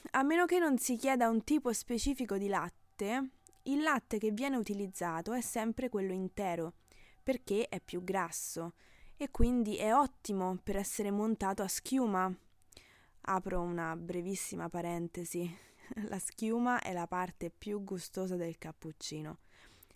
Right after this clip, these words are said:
Senza schiuma, che cappuccino sarebbe? Non sarebbe cappuccino. È stimato che un cappuccino preso al bar contenga intorno alle cento, centoventi calorie,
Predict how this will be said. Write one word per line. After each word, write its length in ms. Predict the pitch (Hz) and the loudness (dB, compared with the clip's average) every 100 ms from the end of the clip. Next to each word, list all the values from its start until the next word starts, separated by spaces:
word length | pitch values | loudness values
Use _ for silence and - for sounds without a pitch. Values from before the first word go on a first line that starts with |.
| - | -12
Senza 320 | - 190 185 | -4 -2 -2
schiuma, 540 | 180 - 196 185 175 - - - _ _ | -6 -2 -2 0 -2 -4 -10 -20 _ _
che 160 | - 277 | -4 -2
cappuccino 600 | 214 - 190 - 190 180 | -2 -2 -4 -2 -2 -2
sarebbe? 720 | 170 165 170 190 220 240 240 233 _ _ - - _ _ | -2 -2 -2 -2 0 2 0 -2 _ _ -14 -14 _ _
Non 240 | 190 180 | -2 -2
sarebbe 340 | 185 185 180 160 | 0 -2 -2 -4
cappuccino. 680 | 160 - 151 - - - - - - - - - - - - - - _ 277 | -6 -10 -16 -12 -10 -10 -12 -20 -20 -20 -18 -18 -20 -20 -20 -20 -20 _ 2
È 80 | |
stimato 680 | 277 - 330 330 359 302 262 - | 2 4 4 6 6 6 2 2
che 100 | 285 | 0
un 80 | |
cappuccino 760 | 269 277 - 311 - 247 220 214 | 2 0 0 -2 0 0 0 0
preso 280 | 220 240 240 | 2 2 4
al 120 | 277 | 2
bar 640 | 226 180 175 190 208 240 - _ - - | 2 0 -2 -2 -2 -2 -4 _ -18 -6
contenga 560 | 311 311 247 233 240 | -2 0 0 2 2
intorno 540 | 202 202 - 220 214 190 | 0 0 -2 -2 -2 0
alle 160 | 180 | -2
cento, 800 | 180 247 247 247 247 - 247 247 233 | -2 0 2 2 0 0 -2 0 -2
centoventi 680 | 277 294 277 254 240 220 226 | -2 -2 0 0 2 0 -2
calorie, 680 | 202 196 196 190 180 180 | -2 0 0 -2 -2 -4